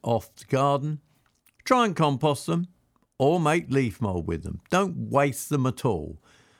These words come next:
And remember that some of the things like oaks, beech, are very hard to break down. If you've got a lot of them and the weather is dry enough, why not use your rotary mower, set it high, and s-,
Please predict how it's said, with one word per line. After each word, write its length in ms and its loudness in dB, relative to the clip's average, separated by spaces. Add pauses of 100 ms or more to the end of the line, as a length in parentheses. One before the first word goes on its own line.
(120)
And 120 0
remember 400 2
that 180 -2
some 200 0
of 60 0
the 60 -2
things 220 0
like 220 0 (120)
oaks, 680 -2 (1000)
beech, 680 -2 (360)
are 80 2
very 460 2
hard 380 0
to 80 -20
break 340 -4
down. 420 -2 (460)
If 120 0
you've 80 2
got 140 6
a 60 4
lot 260 2
of 160 -4
them 340 0
and 220 0
the 60 2
weather 340 0
is 120 -2
dry 300 2
enough, 440 -2
why 180 2
not 220 -2
use 360 0
your 180 0
rotary 380 0
mower, 360 2
set 280 0
it 120 -6
high, 360 0 (320)
and 240 2
s-, 240 -12